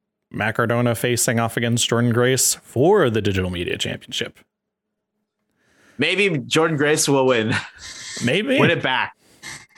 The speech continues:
Speaker 2: Yeah,
Speaker 1: Maybe.
Speaker 2: maybe.
Speaker 1: Or Cardona will do something underhand sneaky again to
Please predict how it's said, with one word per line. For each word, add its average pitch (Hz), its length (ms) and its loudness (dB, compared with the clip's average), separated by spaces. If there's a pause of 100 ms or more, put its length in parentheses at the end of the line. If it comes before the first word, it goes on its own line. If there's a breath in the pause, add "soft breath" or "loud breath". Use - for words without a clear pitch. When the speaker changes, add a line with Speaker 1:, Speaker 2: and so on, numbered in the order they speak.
Speaker 2:
Yeah, 123 200 2
Speaker 1:
Maybe. 156 140 0
Speaker 2:
maybe. 113 280 2
Speaker 1:
Or 135 180 2
Cardona 139 480 2
will 131 300 4
do 127 320 2
something 127 720 2
underhand 131 500 2
sneaky 123 340 0
again 107 280 0
to 110 320 0